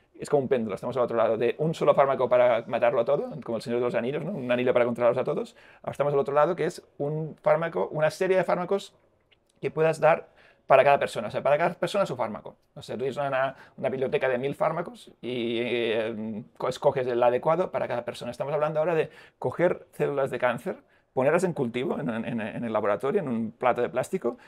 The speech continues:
meterles fármacos, ver qué pasa y a ver a cuál responden. Eh, o sea, es, es igual que en teoría el cáncer de mama se trate con el fármaco A o fármaco B, es igual.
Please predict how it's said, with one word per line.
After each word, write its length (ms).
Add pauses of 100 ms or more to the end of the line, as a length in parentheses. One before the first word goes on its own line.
(120)
meterles 500
fármacos, 400
ver 140
qué 80
pasa 400
y 80
a 40
ver 100
a 80
cuál 180
responden. 520 (360)
Eh, 320
o 60
sea, 180
es, 160
es 160
igual 380
que 440
en 200
teoría 300
el 40
cáncer 240
de 80
mama 180
se 120
trate 200
con 140
el 140
fármaco 360
A 120
o 40
fármaco 300
B, 120
es 60
igual. 260